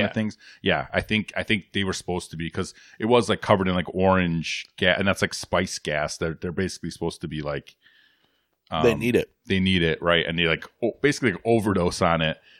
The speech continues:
Speaker 2: to
Speaker 1: Right.
Speaker 2: be able to calculate traveling without, like, hitting s-, yeah, hitting
Speaker 1: Hitting
Speaker 2: stars
Speaker 1: planets
Speaker 2: or
Speaker 1: and
Speaker 2: hitting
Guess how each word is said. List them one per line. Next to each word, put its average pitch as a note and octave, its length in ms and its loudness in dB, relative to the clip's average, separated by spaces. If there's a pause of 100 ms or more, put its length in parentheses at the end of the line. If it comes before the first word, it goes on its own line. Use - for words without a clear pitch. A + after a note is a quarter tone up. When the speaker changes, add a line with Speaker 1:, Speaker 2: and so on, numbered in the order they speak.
Speaker 2:
to - 80 -
Speaker 1:
Right. F#2+ 140 6
Speaker 2:
be F#2+ 160 2
able E2+ 220 -2
to F2 200 -4
calculate E2 720 -2 (760)
traveling E2+ 600 0
without, D#2 460 0
like, D#2 120 -10
hitting D2+ 220 -6
s-, - 180 -14
yeah, C2+ 180 -8
hitting D2 180 -10
Speaker 1:
Hitting F#2 160 -2
Speaker 2:
stars C2+ 200 -4
Speaker 1:
planets D#2 200 -6
Speaker 2:
or - 200 -8
Speaker 1:
and - 0 -
Speaker 2:
hitting - 60 -10